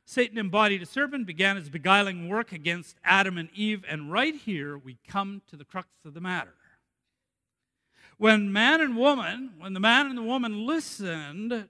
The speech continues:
to the devil, they became enslaved by him. Hence, the devil is called the ruler of the world. He's called the prince of the power of the air in another place,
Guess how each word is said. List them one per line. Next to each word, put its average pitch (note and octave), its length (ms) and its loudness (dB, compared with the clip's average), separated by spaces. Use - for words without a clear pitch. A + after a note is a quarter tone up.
to B3 160 -6
the A3+ 120 -2
devil, G#3+ 400 -2
they G3+ 160 -2
became G#3 520 -2
enslaved G#3 880 -4
by E3+ 280 4
him. F3 380 0
Hence, B3 380 0
the G#3+ 120 -12
devil G#3 300 -4
is G#3 120 -10
called G3 440 -4
the F3+ 80 -4
ruler A3 640 2
of F#3 280 6
the F#3+ 80 0
world. F#3 460 -2
He's C#3+ 160 -18
called G3+ 280 0
the F#3 40 -8
prince G#3+ 320 -10
of F3+ 60 -18
the F3 60 -14
power A3 340 2
of G#3+ 60 -12
the G#3 120 -6
air A3+ 240 0
in E3 120 -8
another F#3 400 -6
place, - 580 -16